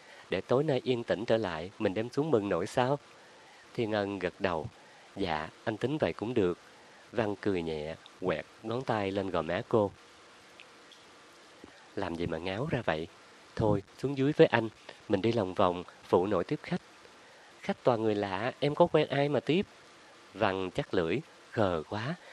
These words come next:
không quen thì anh giới thiệu sẽ quen. Thôi, xuống nhé." "Khớp thì đi chung với anh." Anh vừa quay đi thì cô giật mình kêu lên, "Hơ, khoan đã anh Văn."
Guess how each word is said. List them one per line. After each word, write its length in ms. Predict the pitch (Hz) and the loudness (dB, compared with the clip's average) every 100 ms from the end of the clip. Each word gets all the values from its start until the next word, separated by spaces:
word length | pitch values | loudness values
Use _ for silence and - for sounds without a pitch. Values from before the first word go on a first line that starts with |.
| - | -4
không 180 | - 120 | 0 2
quen 320 | 131 127 135 | 4 4 2
thì 120 | 127 | -2
anh 160 | - 131 | -2 0
giới 100 | 160 | 0
thiệu 200 | - 98 | 0 0
sẽ 140 | - | 0
quen. 340 | 123 151 160 175 - - - - | 6 8 8 6 -2 -20 -20 -2
Thôi, 280 | 123 117 104 - - | 2 2 0 -10 -8
xuống 300 | - 135 185 | -2 0 2
nhé." 140 | 185 196 - - - - - - | 0 -2 -12 -20 -20 -20 -20 -6
"Khớp 240 | - 131 175 - | 0 2 0 0
thì 100 | 104 | 0
đi 140 | 113 | 2
chung 220 | - 131 | 4 4
với 120 | 147 | 4
anh." 200 | - 131 135 - - - - - - | 4 2 -4 -12 -20 -20 -20 -20 -6
Anh 240 | - 104 101 | -2 0 0
vừa 240 | 104 95 | 0 0
quay 200 | 82 110 | 2 2
đi 200 | 107 110 101 - | 2 -2 -4 -8
thì 160 | - 95 | -4 -2
cô 320 | - 107 101 | 2 2 2
giật 220 | 98 - | 0 0
mình 160 | 107 92 | -2 0
kêu 180 | 113 117 | -2 0
lên, 180 | 117 104 - - - | -2 -4 -14 -20 -10
"Hơ, 200 | - 170 170 - - | -2 0 -2 -12 -6
khoan 240 | - 196 | 0 2
đã 80 | 170 | 2
anh 160 | 202 190 | 2 2
Văn." 260 | 175 196 | 2 2